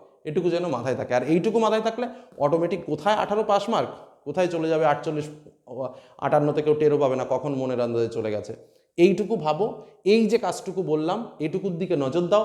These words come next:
আর যে সাজেশন ইতিপূর্বে দিয়েছি সেটা একটু ফলো করার চেষ্টা করো। সব ফলো করতে আমি বলছি না,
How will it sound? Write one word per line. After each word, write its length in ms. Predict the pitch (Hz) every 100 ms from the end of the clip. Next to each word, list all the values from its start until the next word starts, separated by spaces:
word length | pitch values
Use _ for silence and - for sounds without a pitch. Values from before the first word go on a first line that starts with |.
| 214 127
আর 80 | 120
যে 100 | 123
সাজেশন 380 | 139 139 160 175
ইতিপূর্বে 360 | 170 165 160 160
দিয়েছি 240 | 170 185
সেটা 220 | - 120
একটু 220 | 113 - 117
ফলো 200 | 123 113
করার 200 | 107 107
চেষ্টা 220 | 107 - 107
করো। 160 | 113 - - -
সব 160 | 208 208
ফলো 180 | 214 220
করতে 240 | 208 214 196
আমি 120 | 175
বলছি 300 | 143 139
না, 100 | 131